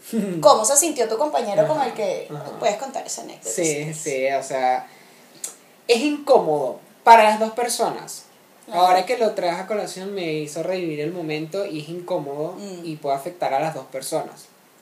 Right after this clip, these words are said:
Speaker 2: Puede afectar a la persona que, con la que estás comparando, que supuestamente debe ser como el otro.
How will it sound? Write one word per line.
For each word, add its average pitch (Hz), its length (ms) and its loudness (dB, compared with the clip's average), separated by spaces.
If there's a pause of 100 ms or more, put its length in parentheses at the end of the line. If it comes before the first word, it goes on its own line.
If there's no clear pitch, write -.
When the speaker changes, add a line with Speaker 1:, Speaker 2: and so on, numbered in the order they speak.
(400)
Speaker 2:
Puede 196 160 12
afectar 214 460 6
a 170 60 6
la 165 160 4
persona 165 440 -4
que, 220 260 -4
con 175 160 -6
la 165 120 -4
que 170 60 -6
estás 156 220 -8
comparando, 185 760 2 (400)
que - 100 -12
supuestamente 147 800 -8 (100)
debe 143 260 -6
ser 165 240 -8
como 180 220 -10
el 185 100 0
otro. 180 360 -4